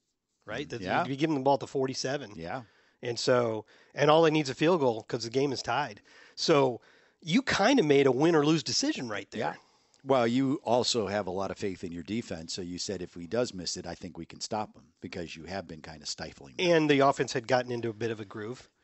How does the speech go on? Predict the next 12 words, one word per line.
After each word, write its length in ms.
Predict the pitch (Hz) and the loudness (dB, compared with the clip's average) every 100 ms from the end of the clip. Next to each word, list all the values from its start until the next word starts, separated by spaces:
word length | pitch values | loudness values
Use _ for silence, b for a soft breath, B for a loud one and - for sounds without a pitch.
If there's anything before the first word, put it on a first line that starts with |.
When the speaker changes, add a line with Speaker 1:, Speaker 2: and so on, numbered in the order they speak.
| b | b
Speaker 2:
Yeah. 120 | 107 101 b b b _ | -6 -6 b b b _
Speaker 1:
So, 360 | - 107 95 - | -4 -2 -4 -8
and 160 | 123 117 | -8 -6
we'll 100 | 123 | -2
talk 240 | 139 123 | 2 2
about 240 | 120 120 110 | 2 -2 -2
that 140 | 107 | -6
four-minute 460 | - 117 113 110 107 | -4 -4 -4 -6 -10
drill 260 | 113 110 104 | -10 -8 -10
at 80 | |
the 140 | - 110 | -10 -10
end 260 | 113 110 | -8 -10